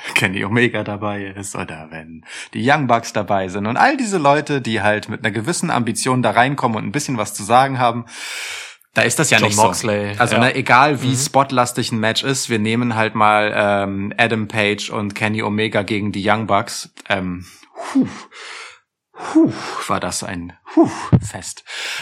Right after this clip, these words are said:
Speaker 1: Ähm, d-,
Speaker 2: Ja.
Speaker 1: d-, trotzdem schaffen sie es dann halt noch eine Geschichte zu erzählen, die über all diesen Spots das Ganze noch viel besser macht. Und genau diese,
Speaker 2: Ja.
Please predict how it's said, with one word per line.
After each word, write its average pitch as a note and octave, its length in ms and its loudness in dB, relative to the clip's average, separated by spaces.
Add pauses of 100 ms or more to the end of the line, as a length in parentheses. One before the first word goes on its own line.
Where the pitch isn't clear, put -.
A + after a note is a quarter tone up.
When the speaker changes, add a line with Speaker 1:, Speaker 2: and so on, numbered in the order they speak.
(120)
Speaker 1:
Ähm, G#2 640 2
d-, C3 200 -12
Speaker 2:
Ja. C3 100 0
Speaker 1:
d-, - 80 -8 (180)
trotzdem B2+ 720 2
schaffen A#2 380 2
sie G#2+ 100 -4
es - 140 -4
dann A#2 200 4
halt A#2 160 0
noch A2+ 220 0
eine A2 220 0
Geschichte G#2+ 440 0
zu - 140 -6
erzählen, A2+ 460 0
die G#2 160 -6
über C3 360 4
all A#2+ 200 4
diesen A2 260 -6
Spots - 400 0
das G#2 160 -2
Ganze G#2+ 300 -2
noch A#2 380 0
viel A#2+ 180 -2
besser G#2 280 2
macht. - 360 -8 (1500)
Und C3+ 220 0
genau E3 440 6
diese, D3 420 0
Speaker 2:
Ja. F#2 280 -6